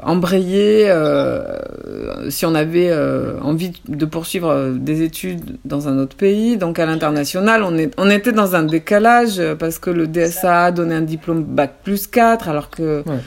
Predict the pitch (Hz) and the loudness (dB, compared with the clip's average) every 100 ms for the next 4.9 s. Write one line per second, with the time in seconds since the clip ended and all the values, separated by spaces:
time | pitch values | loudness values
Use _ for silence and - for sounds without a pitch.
0 | - 143 147 220 208 190 185 - 214 190 | -6 0 4 4 4 2 0 2 2 2
1 | 175 165 170 240 269 285 - - 156 139 | 0 -2 -2 -2 0 -2 -2 -4 0 2
2 | 147 190 - 240 233 226 185 170 170 - | 2 -2 0 2 4 2 0 -2 -4 0
3 | 175 - 175 175 220 233 226 214 - 208 | 0 0 0 2 4 4 2 -2 -4 0
4 | 269 233 151 220 180 175 160 131 | 2 2 0 0 0 0 0 -2